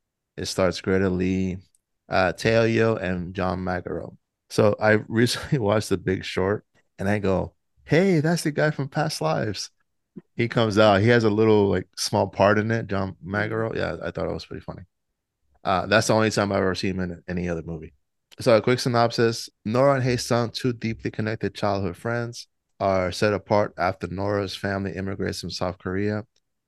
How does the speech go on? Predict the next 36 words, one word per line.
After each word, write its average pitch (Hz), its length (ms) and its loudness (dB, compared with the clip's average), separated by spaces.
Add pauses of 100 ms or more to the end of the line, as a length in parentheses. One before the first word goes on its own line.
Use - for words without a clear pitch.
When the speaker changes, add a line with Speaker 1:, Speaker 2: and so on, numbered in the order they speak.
(160)
Speaker 1:
Twenty 104 300 -4
years 98 240 -6
later, 98 300 -2
they 95 160 -8
are 90 100 -8
reunited 92 760 -4
for 87 160 -8
one 90 260 -6
fateful 85 460 -6
week 98 220 -8 (680)
as 85 140 -10
they 87 100 -8
confront 80 500 -8
notions 87 480 -8
of - 120 -12
love 87 400 -8
and 82 240 -16
destiny. 85 540 -12 (360)
I 107 120 2
had 143 340 0
so 123 220 0
many 127 260 -2
movies 113 460 -2
in 107 80 -6
my 95 240 -6
top 95 380 -6
ten, 98 480 -6 (260)
and 87 500 -6 (100)
I 92 120 0
didn't 98 340 0
want 98 220 2
to 92 60 0
post - 420 -4
the 101 80 -4
top 95 320 -4
ten 104 420 -6